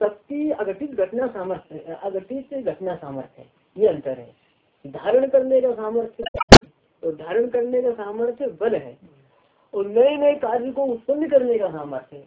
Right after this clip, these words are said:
अघटित कार्यों को उत्पन्न करने का सामर्थ्य ये है उनकी शक्ति, ये अंतर है। एक धारण सामर्थ्य है, एक अघटित कार्य करने का सामर्थ्य है, यही शक्ति और बल में अंतर है। तो ज्ञान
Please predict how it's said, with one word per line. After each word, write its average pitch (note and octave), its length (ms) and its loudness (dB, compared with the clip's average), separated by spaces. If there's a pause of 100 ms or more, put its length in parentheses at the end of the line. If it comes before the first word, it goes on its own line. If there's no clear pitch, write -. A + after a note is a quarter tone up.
(120)
अघटित F#3 400 -6
कार्यों A#3 380 -2
को A#3 80 -2
उत्पन्न A#3+ 360 -2
करने A3 300 2
का F#3+ 120 -2
सामर्थ्य F3 500 -10
ये G3+ 240 -4
है E3+ 140 -6
उनकी G#3 260 -8
शक्ति, - 400 -20 (640)
ये G3+ 80 -4
अंतर D3+ 320 -8
है। B2+ 120 -18 (340)
एक F3+ 200 -4
धारण F#3+ 280 -4
सामर्थ्य A3+ 500 -4
है, C4 140 0
एक G3 340 2
अघटित E3 380 -6
कार्य F3+ 280 -4
करने F#3 340 -4
का E3 100 -6
सामर्थ्य C#3 480 -16
है, B2+ 40 -18 (240)
यही F#3+ 140 -2
शक्ति G3 400 -8
और F#3 120 0
बल D#3+ 160 -2
में D3 140 -8
अंतर C3+ 240 -12
है। - 160 -20 (1700)
तो E3+ 360 -2
ज्ञान G#3 360 0